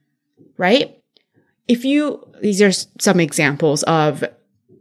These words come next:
you know, the kind of pain that nobody can avoid. Let's say you really wanted to have a biological child and it turns out you can't get pregnant for medical reasons or whatever. That's the clean pain of not being able to have what you desire.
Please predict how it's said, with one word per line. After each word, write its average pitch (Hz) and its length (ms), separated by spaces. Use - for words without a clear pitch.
you 190 100
know, 156 200
the 180 100
kind 190 300
of 185 100
pain 185 200
that 180 120
nobody 175 340
can 165 200
avoid. 147 420
Let's 240 160
say - 80
you 269 240
really 247 340
wanted 185 440
to 180 80
have 165 440
a 180 120
biological 170 640
child 151 480
and 220 100
it 247 120
turns 254 320
out 175 340
you 185 60
can't 175 340
get 165 220
pregnant 165 400
for 180 120
medical 160 380
reasons 175 420
or 160 120
whatever. 185 600
That's 208 300
the 233 100
clean 233 460
pain 185 260
of 170 160
not 180 560
being 185 160
able 175 280
to 190 120
have 180 640
what 190 260
you 180 80
desire. 143 640